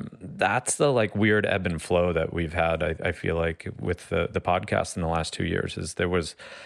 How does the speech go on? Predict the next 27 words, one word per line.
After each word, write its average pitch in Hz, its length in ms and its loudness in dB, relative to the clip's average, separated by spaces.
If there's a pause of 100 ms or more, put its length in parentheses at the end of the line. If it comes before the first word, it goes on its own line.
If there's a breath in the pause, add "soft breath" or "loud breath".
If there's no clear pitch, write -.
(120)
there 170 120 6
was 170 100 4
a 139 60 2
point 101 280 2
where 92 300 4 (480)
n-, 160 280 4
there 139 120 6
was 113 180 4
nothing 135 680 4
but 98 160 4
time 90 540 0
to 90 240 2
do 104 260 4
our 101 100 6
breakdowns 90 680 2
and 85 220 0
plenty 123 260 2
of 95 80 -2
things 131 240 0
to 101 60 0
cover 95 280 2
'cause 87 180 0
we 90 140 2
were 104 180 4
just 90 160 -2
starting 85 320 2
out. 95 320 2